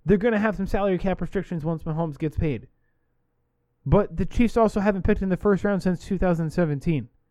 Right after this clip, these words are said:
when, of course, they drafted Mahomes. They're now gonna have first-round picks again. They're gonna be able to draft first-round talent. And based on their recent drafting history, I have no reason to believe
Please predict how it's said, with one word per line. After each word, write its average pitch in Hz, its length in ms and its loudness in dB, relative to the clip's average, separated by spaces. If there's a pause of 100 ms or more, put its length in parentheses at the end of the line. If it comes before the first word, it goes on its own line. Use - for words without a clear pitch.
(640)
when, 170 180 6
of 165 120 2
course, 180 220 4
they 180 120 4
drafted 175 420 2
Mahomes. 151 680 0 (760)
They're 165 140 2
now 208 160 0
gonna 202 200 0
have 190 280 -4
first-round 170 440 -2
picks - 300 -2
again. 131 340 -4 (220)
They're 175 120 2
gonna 220 140 2
be 214 60 2
able 208 120 2
to 208 80 4
draft 190 460 0 (240)
first-round 180 1200 0 (260)
talent. 170 800 0 (1200)
And 175 160 0
based 185 240 4
on 185 100 2
their 185 100 0
recent 180 380 2
drafting 196 480 2
history, 160 600 0 (760)
I 170 100 4
have 180 160 6
no 180 100 2
reason 180 320 2
to 180 60 -4
believe 208 480 0